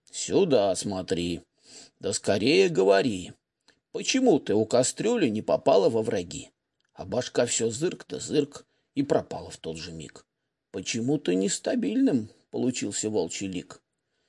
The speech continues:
Призадумалась Гюрза, затуманились глаза. «Я в колдунстве знаю толк. Этот волк совсем не волк. Может, он тебя, увидев, испытал культурный шок?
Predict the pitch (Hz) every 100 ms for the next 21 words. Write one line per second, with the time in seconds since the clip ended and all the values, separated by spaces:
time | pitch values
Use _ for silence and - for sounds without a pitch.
0 | _ _ _ _ _ - 110 127 135 110
1 | 92 80 76 - 73 - 71 60 - -
2 | - - - - - - 90 98 110 147
3 | 82 67 69 - - - - - _ _
4 | _ _ _ _ _ - 175 - 226 -
5 | - 208 175 156 220 214 - 196 147 123
6 | 135 135 143 - 120 104 - - _ _
7 | _ _ _ - 131 208 240 - 180 147
8 | 104 - - _ - - - 87 170 139
9 | 80 85 95 - _ _ _ _ _ -
10 | 143 170 160 170 - _ 165 175 156 -
11 | 160 117 120 220 320 - 247 190 143 107
12 | 101 - 127 - 139 - 104 - 117 104
13 | 123 127 147 - 320 339 -